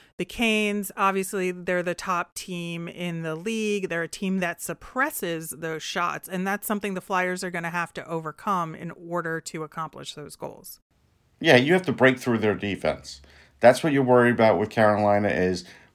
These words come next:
Speaker 2: breaking through, and it's not just their defense, it's their team defense. Their
Speaker 1: Yes.
Speaker 2: entire team is committed to this. And that's something where it's gonna be very hard for the Flyers to do because their puck possession stinks.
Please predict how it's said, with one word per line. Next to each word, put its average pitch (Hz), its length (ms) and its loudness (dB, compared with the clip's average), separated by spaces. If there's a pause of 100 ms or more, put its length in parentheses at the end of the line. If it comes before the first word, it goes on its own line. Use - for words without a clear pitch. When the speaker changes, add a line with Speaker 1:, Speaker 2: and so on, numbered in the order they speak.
Speaker 2:
breaking 139 360 4
through, 139 260 4
and 113 120 8
it's 117 140 0
not 170 220 8
just 185 200 2
their 139 120 8
defense, 120 480 4
it's 101 160 -6
their 101 120 2
team 139 440 4
defense. 87 640 -4 (440)
Their 117 180 8
Speaker 1:
Yes. 117 80 6
Speaker 2:
entire 156 420 8
team 160 320 2
is 131 100 2
committed 120 540 6
to 98 100 0
this. - 420 -6 (540)
And 104 120 2
that's 120 200 8
something 147 360 4
where 123 340 8
it's 98 220 -2
gonna 110 180 4
be 104 140 -2
very 113 420 6
hard 107 240 6
for 107 120 -2
the 101 80 0
Flyers 95 420 2
to 90 100 -8
do 90 320 -2 (260)
because 120 260 4
their 131 100 8
puck 160 240 6
possession 123 420 4
stinks. - 640 0